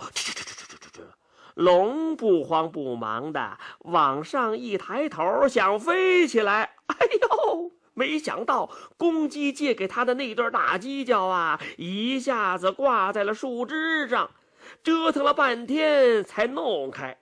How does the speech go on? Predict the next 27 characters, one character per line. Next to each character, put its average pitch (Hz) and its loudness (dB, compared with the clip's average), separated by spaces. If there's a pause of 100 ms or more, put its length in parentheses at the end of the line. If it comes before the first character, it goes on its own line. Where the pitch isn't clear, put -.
(180)
结 147 2
果 120 -8
呢， 127 -6 (220)
兔 165 0
子 123 -4
领 120 -6
先 247 0
一 233 -6
步 262 -2
成 226 -2
了 254 4
老 151 0
四。 254 -2 (400)
哎 196 -2 (160)
呦， 123 -4 (340)
个 349 2
儿 226 0
大 190 2
威 277 -2
武 196 -4
的 220 0
龙 254 -2
却 214 0
成 220 -6
了 220 2
老 165 0
五。 175 0